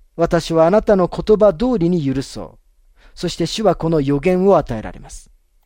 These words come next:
二十一節。しかしながら、私が生きており、主の栄光が全地に満ちている以上。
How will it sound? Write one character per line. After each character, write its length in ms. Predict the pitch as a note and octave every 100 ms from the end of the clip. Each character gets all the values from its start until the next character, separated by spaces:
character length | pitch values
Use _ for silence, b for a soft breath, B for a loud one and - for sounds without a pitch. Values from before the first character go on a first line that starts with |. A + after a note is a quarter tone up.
| _ _ _ _ _ _ b b b
二 120 | F3+ F3
十 160 | D3
一 80 | C3
節。 380 | - - - - _ _ _ b b
し 120 | -
か 140 | B3+
し 120 | C4 G#3
な 140 | E3+
が 80 | D3
ら、 280 | A2+ E2 - -
私 380 | - D#3+ G3 -
が 120 | F3
生 160 | F#3 -
き 60 | -
て 100 | D3
お 100 | C3
り、 260 | C#3+ G#3 b b
主 180 | - C4
の 180 | B3 F3
栄 140 | F3
光 240 | E3 E3+ D#3+
が 160 | D#3
全 300 | C3+ A#3 B3
地 200 | F3 -
に 140 | D#3 C#3+
満 180 | E3 G#3+
ち 120 | -
て 220 | D#3 - -
い 100 | D3
る 200 | C#3+ -
以 120 | F#3+
上。 360 | C3+ B2 G2